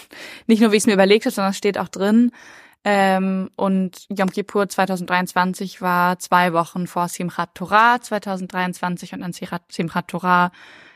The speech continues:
war der siebte Oktober. Und, ähm, ich glaube, ich sortiere mich immer noch die ganze Zeit neu. Ich glaube, wie wir alle auch. Und es ist einfach ein tägliches Neusortieren und ein tägliches Neudenken. Und,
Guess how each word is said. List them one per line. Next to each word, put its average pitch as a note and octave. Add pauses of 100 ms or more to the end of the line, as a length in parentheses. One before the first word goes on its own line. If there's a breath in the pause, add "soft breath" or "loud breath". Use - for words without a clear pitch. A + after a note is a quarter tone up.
(340 loud breath)
war F#3
der E3+
siebte E3+
Oktober. A#3 (840 soft breath)
Und, F#3+
ähm, F3+ (1000)
ich G3
glaube, G#3
ich -
sortiere A3+
mich B3
immer B3
noch A#3
die G#3
ganze G3
Zeit F#3+
neu. G3
Ich A3+
glaube, -
wie F3
wir F3
alle A3+
auch. B3
Und G3+
es F#3
ist -
einfach F#3+
ein G3
tägliches G3+
Neusortieren G3+
und G3+
ein G3
tägliches F#3+
Neudenken. F#3+
Und, F#3+